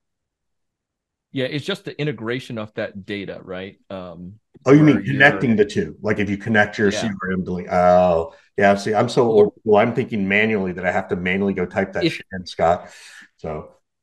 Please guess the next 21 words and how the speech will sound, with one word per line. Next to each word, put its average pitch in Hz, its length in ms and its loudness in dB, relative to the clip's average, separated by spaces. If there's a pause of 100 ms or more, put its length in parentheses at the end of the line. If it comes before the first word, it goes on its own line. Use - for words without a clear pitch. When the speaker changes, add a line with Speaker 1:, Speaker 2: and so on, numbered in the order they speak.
(580)
Speaker 1:
if - 180 -2
you're 202 80 2
not 226 160 2
using 196 220 -2
Salesforce, 170 600 -8
it's 135 120 -16
something 170 280 -8
that 120 180 -10
can 123 140 -8
integrate 135 440 -8
with 107 160 -10
Navigator. 110 480 -8
Yeah, 107 240 -8
you're 110 180 -8
gonna 117 220 -8
definitely 107 380 -8
do 95 160 -10
it - 80 -16
manually. 104 640 -10 (380)
But, 107 400 -2
um, 95 420 -10